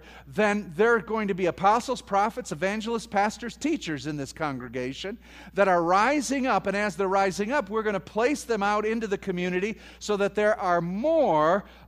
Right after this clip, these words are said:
uh, lights and more effect of the presence of Christ in this community to impact it. Does that sound like a plan to you? Is that a good plan? Can we, uh, could you agree with me on that plan?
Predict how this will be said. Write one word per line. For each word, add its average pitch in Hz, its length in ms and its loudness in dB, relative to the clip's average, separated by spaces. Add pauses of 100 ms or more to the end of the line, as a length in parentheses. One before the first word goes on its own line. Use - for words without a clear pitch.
uh, 175 240 4
lights 233 720 4
and 190 260 -2
more 226 320 0
effect 269 680 0
of 190 220 2
the 180 100 -2
presence 214 460 -4
of 190 160 -8
Christ 254 640 0
in 196 180 0
this 185 220 -4
community 185 560 -4 (180)
to 294 200 0
impact 214 680 0
it. 101 140 -14 (340)
Does 196 80 -12
that 349 160 0
sound 285 240 2
like 247 160 -2
a 208 60 -4
plan 214 380 -4
to 156 40 -2
you? 170 320 -4 (960)
Is 185 100 -12
that 330 140 6
a 320 40 -4
good 240 240 -4
plan? 269 260 -2
Can 233 180 -6
we, 277 200 -6
uh, 226 140 -4 (240)
could 202 160 -10
you 262 100 -4
agree 226 240 -6
with 233 200 -10
me 226 80 -8
on 208 160 -4
that 202 180 -6
plan? 190 380 -6